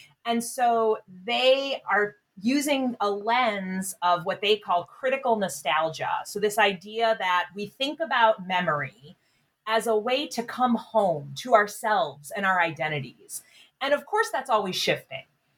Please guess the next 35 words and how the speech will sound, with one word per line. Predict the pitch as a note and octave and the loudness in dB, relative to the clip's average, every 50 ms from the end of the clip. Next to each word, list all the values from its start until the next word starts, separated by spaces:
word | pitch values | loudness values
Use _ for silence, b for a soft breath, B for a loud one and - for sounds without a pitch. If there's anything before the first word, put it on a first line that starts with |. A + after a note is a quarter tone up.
| _ _ _ - | _ _ _ -4
right? | E3+ F#3+ F#3+ F#3 F#3 G3+ | -2 -2 -2 -2 -2 -4
And, | G3+ G#3 A3 | -2 0 2
and | G#3+ A3+ A3+ | 2 4 4
that's | A#3 A3+ - - | 4 2 2 -2
part | - - C4+ C4 C4 | -4 -2 -2 0 0
of | A#3 A3+ | 2 2
what | A3 G#3+ - | 2 2 0
they | G3+ F#3+ | -4 -8
trace | - - - - A#3 A3 G#3+ G3+ G3 - - | -8 -10 -10 -4 -2 0 0 0 0 -4 -10
through | - - F3+ G3 G3+ G3+ E3+ | -14 -6 -2 0 0 2 2
the | F3 D#3 | 0 -2
show, | - - - B3+ C4+ C#4 B3 F#3 D#3 D3 D3+ D3+ - | -4 -4 -4 -2 0 2 4 2 2 0 -4 -8 -6
through | G#3 G#3 G3 | -4 -2 0
the | G3 | 0
performance, | G3 - F3+ F3 - C4 C4 B3 A#3 A3+ G#3+ G#3 F#3+ - - | -2 -2 -6 -12 -6 -2 0 2 2 2 2 0 -2 -6 -10
the | - F3 | -14 -8
choreography, | - F3 D#3+ D#3+ F3 F#3 G#3 G#3 G#3 G#3 G3+ - F#3+ F#3 F3+ F3 D#3+ | -6 -6 -4 0 2 2 2 2 0 -2 -6 -6 -6 -4 -4 -2 -2
the | E3 D#3 | -2 -2
lyrics, | D#3 F3 F#3+ F#3+ F#3 F#3 F#3 F#3 - - - | -4 -2 0 2 2 4 2 2 -2 -6 -8
the | D#3 D3+ | -8 -8
choice | - - - G3 G3 G#3 G3+ G3 | -6 -2 0 2 2 2 2 0
of | F3+ - - | -4 -4 0
actors. | F3 F3 F3 - - - F#3 F3 E3+ F3 E3+ E3+ E3 - b b b b b b b b _ | 2 2 2 2 -2 -4 -2 0 2 2 2 0 -4 -10 b b b b b b b b _
Um, | F#3+ F#3+ F#3 F3 E3+ E3 E3 - _ _ _ _ _ _ _ _ _ _ _ - - _ _ G3+ | 0 2 2 2 0 -4 -8 -14 _ _ _ _ _ _ _ _ _ _ _ -20 -20 _ _ -8
they | A3 A#3+ A3+ | -4 -2 -2
argue | - G#3 A3 A#3+ C4 A3 A#3 A3+ G#3+ G3 | 2 2 2 2 2 0 -4 -10 -8 -4
that | F#3+ F3 F3 F3 F3 E3+ - - _ _ _ _ | -2 0 2 2 2 0 -2 -6 _ _ _ _
history, | D4+ E4+ E4 - - - G#3+ F#3 E3+ E3+ D#3+ F3+ A3 | -2 -2 -2 -2 -4 -2 -2 0 0 2 2 2 2
the | A3 G3+ F3 | 4 2 2
character | - - - C4 C4 G#3+ - - - F3+ E3 D#3+ | 0 0 0 2 2 2 2 -2 -4 -4 -2 -2
in | D#3+ D#3 | -2 -2
the | D#3+ | -4
show, | D#3 - - D#3+ D3+ D3+ D3+ D3+ C#3+ E3 | -2 0 0 2 4 4 4 2 2 0
is | F3+ E3+ E3 D#3+ | -2 -4 -4 -6
recreated, | D3+ E3 G3+ G#3+ A3 A3+ A3+ G#3+ - - - - F#3+ E3+ E3+ F#3 G#3 A#3+ A3 E3+ D3+ D3+ D#3 D#3 D#3+ D#3 | -6 -4 -2 0 2 2 2 2 0 -6 -12 -12 -10 -6 0 2 4 4 4 2 0 0 0 0 -2 -4